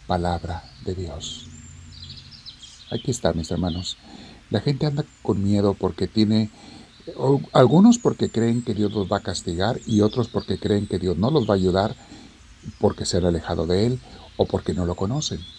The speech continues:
No conocen a Dios. No conocerlo es no sentir su amor porque no te arrimas a Él. Meditemos hoy en lo siguiente, mis hermanos.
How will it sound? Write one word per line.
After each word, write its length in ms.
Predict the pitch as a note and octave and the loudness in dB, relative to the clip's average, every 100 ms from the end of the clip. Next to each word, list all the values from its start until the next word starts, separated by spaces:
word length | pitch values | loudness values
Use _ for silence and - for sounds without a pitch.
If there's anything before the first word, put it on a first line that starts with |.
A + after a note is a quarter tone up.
| - - - - - - - E2+ | -20 -20 -20 -20 -20 -20 -12 -10
No 80 | |
conocen 400 | D#2 E2+ E2 F#2+ | -6 -6 -4 -6
a 80 | F2+ | -4
Dios. 420 | G#2 C3 B2 - - - - - - - - - - - - - - | -4 -4 -6 -12 -16 -20 -20 -20 -20 -20 -20 -20 -20 -20 -20 -20 -8
No 300 | G2+ F#2 A2 | -4 0 -2
conocerlo 800 | - A#2 G#2 - G2+ G2+ G#2+ F#2+ | 0 0 0 0 -2 -4 -2 -2
es 320 | F#2 - - - - - - - | 0 -2 -4 -6 -20 -20 -20 -16
no 240 | - E2+ E2 | -8 -6 -2
sentir 380 | G2 E2+ G2+ | -2 -2 -4
su 100 | - | -4
amor 320 | G#2 C#3 F3+ - | -2 0 -2 -4
porque 360 | - - F2 F2+ F2+ | -8 -8 -10 -8 -4
no 100 | F#2 | -4
te 120 | G2+ | -2
arrimas 340 | G2+ G#2 A2 A2 | -2 0 -2 -2
a 100 | B2+ | -2
Él. 180 | D#3+ - - - - - - - - - - - - - - - - - - | -4 -10 -20 -20 -20 -20 -20 -20 -20 -20 -20 -20 -20 -20 -20 -18 -18 -14 -4
Meditemos 540 | C3+ C#3+ F#3 F#3 F3 | 0 2 4 4 2
hoy 160 | C3 A2 | 0 0
en 80 | F#2+ | 0
lo 80 | F2 | -4
siguiente, 460 | - F2 D#2+ E2 | -6 -6 -6 -6
mis 180 | E2+ E2+ | -8 -10
hermanos. 540 | F2 E2+ E2 - - | -10 -10 -12 -14 -18